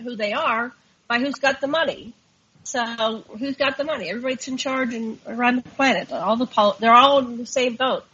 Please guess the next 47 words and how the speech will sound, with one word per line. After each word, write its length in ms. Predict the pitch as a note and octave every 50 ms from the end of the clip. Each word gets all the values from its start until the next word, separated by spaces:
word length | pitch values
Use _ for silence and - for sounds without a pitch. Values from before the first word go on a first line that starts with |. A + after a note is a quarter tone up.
| _ _ _ _ _
So 240 | - A3+ A3+ A3+ A3
this 300 | G3+ - A3+ A#3 - -
whole, 320 | - C#4+ C#4+ C4+ C4+ A#3+ - _ _ _ _ _ _ -
these 180 | C4 C#4 -
are 100 | C#4 - - -
artificial 760 | A3+ C4+ C4+ C#4 C4+ - C#4 C4+ - - C4 A#3+ A3+ A3 G#3+ -
constructs 880 | - B3+ A#3 B3+ B3+ - - - A3+ A3+ A3 _ _ - - - -
to 60 | - G#3
divide 380 | G3 G#3 F3 F#3+ G3 G3 F#3+
and 100 | G3 G#3
conquer. 520 | - - B3+ C4 C#4+ A#3+ - F3 C#3 C3+ F3 - _ _ _ _ _ _
So 180 | - - A#3 A#3+
it 80 | A#3
doesn't 160 | C#4+ D4 C#4+
matter 220 | C#4+ C4+ B3 B3 B3+
who 80 | A#3+
you 160 | C#4+ C#4+ C4+ G#3+
vote 240 | F#3+ G#3 A#3 A#3
for. 400 | - - F3 D#3 E3 F#3 A3 B3+ C4+
They 120 | F#3+ F#3
all 100 | G3 G3+
got 200 | G#3+ G#3+ G3+ -
money. 220 | D#3+ D#3 C#3 D#3+ F#3+
They're 220 | F#3+ G3+ G3 G#3
all 100 | A3+ A#3
the 80 | A3 F3+
rich. 320 | D3+ D3 E3+ G3+ - -
They're 160 | - F3+ F3+
all, 240 | F3+ G3 G#3 G3+ G3+ - _ _ _ _ _ _ _ _ -
you 120 | F#3+ G#3
know, 240 | F3+ D3+ C3+ D#3 - - - _ _
got 140 | - D#3+ E3
at 140 | D#3+ -
least, 280 | - F#3 G3+ - - -
I 80 | D#3 F3+
don't 100 | G3 E3+
know, 260 | C3 F#2+ A2 E3+ G3 - _ - G3 A3 A3+ - -
do 120 | F#3 F3+
they 120 | F#3 F#3+ F#3+
have 100 | F#3+ F3
at 60 | -
least 180 | G#3 G3+ -
ten 220 | - A3+ G#3+ A3+ A3
million, 320 | G#3+ G#3+ A3 A3+ A#3+ B3+
fifty 260 | - A3+ G#3 - - G#3+
million? 360 | G#3+ G#3+ A3 A3+ A#3+ B3 C4
Uh, 140 | - -